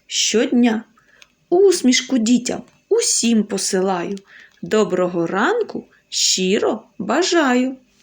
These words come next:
Сьогодні ми з вами поговоримо про книгу. Для чого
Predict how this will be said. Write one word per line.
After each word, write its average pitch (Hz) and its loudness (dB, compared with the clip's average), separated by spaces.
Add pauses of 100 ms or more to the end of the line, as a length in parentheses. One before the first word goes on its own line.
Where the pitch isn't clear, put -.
(760)
Сьогодні 208 0
ми 392 4
з - -4
вами 202 -4
поговоримо 208 0
про 262 -2
книгу. 190 -6 (480)
Для 254 0
чого 247 -2